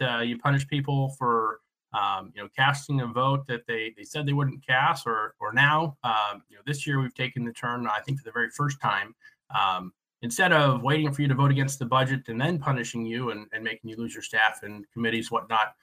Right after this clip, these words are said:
uh, they decided to, to ratchet it up one more and, and simply kick you off the committees and, uh, take away your staff, you know, fire your staff, uh, just because you haven't, uh, promised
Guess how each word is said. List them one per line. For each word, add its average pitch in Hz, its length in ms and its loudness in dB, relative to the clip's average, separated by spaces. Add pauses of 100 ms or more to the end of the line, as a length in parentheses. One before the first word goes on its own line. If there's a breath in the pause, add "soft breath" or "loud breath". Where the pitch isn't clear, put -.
(300 soft breath)
uh, 107 140 4
they 131 140 6
decided 139 500 8
to, 123 280 4
to 120 260 -4
ratchet 139 400 4
it 135 60 0
up 135 180 2
one 127 200 4
more 135 460 6 (260 loud breath)
and, 120 360 2
and 117 160 0
simply 143 400 6
kick 147 180 2
you 156 80 6
off 151 160 6
the 139 80 -2
committees 147 520 4
and, 113 520 2
uh, 107 380 0 (120)
take 147 200 0
away 143 100 6
your 135 140 6
staff, 131 500 4
you - 60 -12
know, - 120 -8
fire 123 200 4
your 120 100 2
staff, 117 380 0 (400 soft breath)
uh, 113 120 2
just 160 240 0
because 143 380 6
you 139 140 8
haven't, 135 580 2 (460)
uh, 107 180 4 (100)
promised 127 680 2